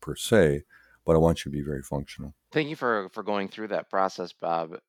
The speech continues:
Speaker 2: When you do the evaluation process or you think about that, are there important blood tests that providers, whether it's primary care or specialists,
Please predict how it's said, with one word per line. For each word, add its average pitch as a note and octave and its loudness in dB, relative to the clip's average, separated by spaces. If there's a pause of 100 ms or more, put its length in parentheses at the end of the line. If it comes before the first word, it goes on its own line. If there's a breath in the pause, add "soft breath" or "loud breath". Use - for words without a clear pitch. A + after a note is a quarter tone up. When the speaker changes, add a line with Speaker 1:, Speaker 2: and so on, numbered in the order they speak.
(240)
Speaker 2:
When C#3 -4
you C3+ -8
do D#3 -6
the D#3+ -6
evaluation F2+ -2
process D#2+ -4
or F2+ -6
you F2+ -10
think A#2+ -6
about E2 -6
that, D#2 -8 (420 soft breath)
are A#2+ 4
there D3 -2
important B2+ -6
blood G#2 2
tests - -4
that E2 -4
providers, E2+ -2
whether F2+ -2
it's E2 -12
primary F#2+ -2
care F2+ -4
or - -6
specialists, - -6